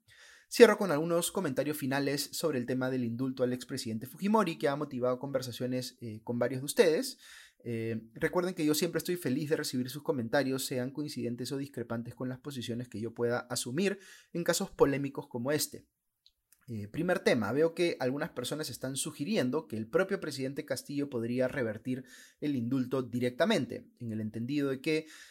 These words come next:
si un presidente lo puede otorgar, otro presi-, eh, presidente lo puede quitar. Sería, piensan algunos, un camino más rápido para, eh, que esperar, digamos, un fallo de la Corte Interamericana de Derechos Humanos en la justicia supranacional.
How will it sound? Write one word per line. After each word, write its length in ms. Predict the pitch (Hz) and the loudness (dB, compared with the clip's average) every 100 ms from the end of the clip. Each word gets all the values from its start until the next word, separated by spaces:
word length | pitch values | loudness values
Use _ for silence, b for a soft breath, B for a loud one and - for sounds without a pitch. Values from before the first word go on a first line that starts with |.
| B | B
si 200 | - 120 | -6 -4
un 80 | 123 | -2
presidente 520 | 113 - 120 123 123 | -2 -2 -2 -2 -2
lo 120 | 110 | -2
puede 220 | 123 120 | 0 2
otorgar, 560 | 117 156 190 165 165 - | 4 4 8 8 6 2
otro 280 | 165 156 151 | 2 2 0
presi-, 240 | 156 - | -4 -4
eh, 140 | 123 113 | -2 -4
presidente 640 | 127 117 175 123 123 147 120 | -4 0 2 2 2 -2 -4
lo 140 | 120 | -4
puede 400 | 110 107 110 - | -2 -2 -4 -8
quitar. 500 | 180 165 175 - - - B B B | 0 6 6 4 -14 -20 B B B
Sería, 640 | - 156 196 165 165 156 - | 0 2 6 8 8 8 2
piensan 360 | 151 139 151 | -2 -2 -2
algunos, 520 | 151 208 151 139 - 156 | 0 2 2 2 0 -4
un 120 | 160 | 0
camino 280 | 143 143 139 | 0 0 -2
más 140 | 139 | 0
rápido 540 | 151 156 139 143 147 | 4 4 4 2 2
para, 340 | 147 139 143 - | 4 4 4 0
eh, 220 | 120 110 | -2 -4
que 100 | 123 | -4
esperar, 360 | 117 131 135 135 | -4 2 2 2
digamos, 340 | 131 131 127 | 0 0 -2
un 100 | 135 | -2
fallo 220 | 135 135 | -2 0
de 80 | 131 | 0
la 100 | 123 | -2
Corte 420 | 123 120 127 127 135 | -2 -4 -2 -4 -4
Interamericana 720 | 139 135 117 104 - 110 113 | -2 0 -2 -4 -4 -4 -4
de 60 | |
Derechos 380 | 107 104 98 - | -4 -6 -8 -4
Humanos 380 | 175 156 107 - | 0 0 -2 -6
en 100 | 110 | -8
la 80 | 101 | -10
justicia 560 | 113 - 113 123 117 | -12 -10 -6 -4 -4
supranacional. 920 | - - 143 120 107 - 139 151 - | -4 -4 -2 -2 -4 -6 -2 -2 -2